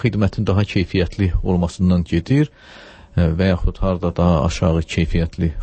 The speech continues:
xidmətlər göstərilir, bunları eşitdik. Amma bir məsələ də var. Keyfiyyətə təsir eləyən amillərdən ən başlıcası demək olar ki,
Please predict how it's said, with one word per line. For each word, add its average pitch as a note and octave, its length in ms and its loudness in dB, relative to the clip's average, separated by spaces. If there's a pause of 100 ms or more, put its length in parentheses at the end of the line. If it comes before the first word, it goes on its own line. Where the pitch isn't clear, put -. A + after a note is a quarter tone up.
xidmətlər E2+ 480 -2
göstərilir, G2 540 0
bunları G2+ 340 -2
eşitdik. G#2 480 -4
Amma D#3+ 220 0
bir E3 180 0
məsələ E2+ 240 -2
də D#2 160 -2
var. D#2+ 160 -4 (240)
Keyfiyyətə D3 560 0
təsir C#3+ 400 0
eləyən B2 320 -2
amillərdən A2 720 -2 (480)
ən C3+ 160 2
başlıcası E2 560 -2
demək F2 280 2
olar E2+ 200 2
ki, C#3 140 -2